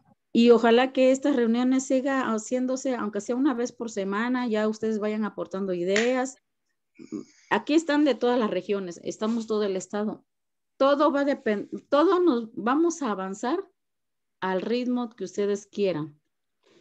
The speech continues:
Yo estoy presta, ustedes me dicen, "Vamos a hacer esto, vamos a hacer lo otro", lo hacemos. Pero que sea no solamente de palabras, sino con hechos. No solamente decir, "Vamos a hacer esto y lo otro", pero la cosa es hacerlo, no que me dejen a mí sola.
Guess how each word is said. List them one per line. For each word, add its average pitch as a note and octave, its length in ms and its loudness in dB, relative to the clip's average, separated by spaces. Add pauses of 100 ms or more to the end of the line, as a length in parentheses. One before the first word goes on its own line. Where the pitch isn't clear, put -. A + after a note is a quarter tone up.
Yo G#3 180 0
estoy A3 220 0
presta, C4+ 560 0 (140)
ustedes A#3 380 -2
me G#3 180 0
dicen, A3+ 340 -4
"Vamos B3 240 0
a A3+ 40 0
hacer A3+ 220 -4
esto, B3+ 200 -2
vamos A#3 200 -4
a - 20 -4
hacer A3+ 180 -6
lo A3+ 120 -2
otro", B3 420 -4
lo G3 120 -4
hacemos. F#3+ 560 -6 (480)
Pero B3+ 500 10
que G3+ 120 6
sea A3+ 680 6 (840)
no F#3 160 4
solamente A3+ 500 4
de G3+ 80 6
palabras, F#3+ 540 0
sino E3+ 260 -6
con E3+ 200 -4
hechos. A3 460 -4 (560)
No G#3 260 4
solamente A#3 440 4
decir, A3 380 2
"Vamos A#3 420 0
a G#3 40 -2
hacer A3 240 -2
esto C4 240 0
y - 20 0
lo G#3+ 120 -2
otro", A#3 320 -6
pero F3+ 520 -2
la E3+ 180 -4
cosa G3+ 220 -4
es C4 160 -4
hacerlo, A#3 640 -2
no E3+ 220 -8
que A3 100 -8
me G3 160 -2
dejen A3 280 -4
a F3 80 -4
mí G3 140 -4
sola. A#3 480 0